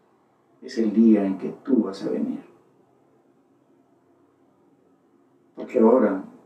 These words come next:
encontrarías un pueblo que tiene sus propios intereses y sus propios deseos,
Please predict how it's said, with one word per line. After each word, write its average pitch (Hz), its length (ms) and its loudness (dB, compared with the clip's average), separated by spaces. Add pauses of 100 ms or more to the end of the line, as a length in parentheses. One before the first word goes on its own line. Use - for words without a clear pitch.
(260)
encontrarías 113 760 2
un 110 140 4
pueblo 113 380 2
que 110 100 0
tiene 117 300 4
sus 107 160 -2
propios 113 380 0
intereses 110 680 2 (920)
y - 40 -20
sus - 160 -8
propios 113 340 2
deseos, - 640 0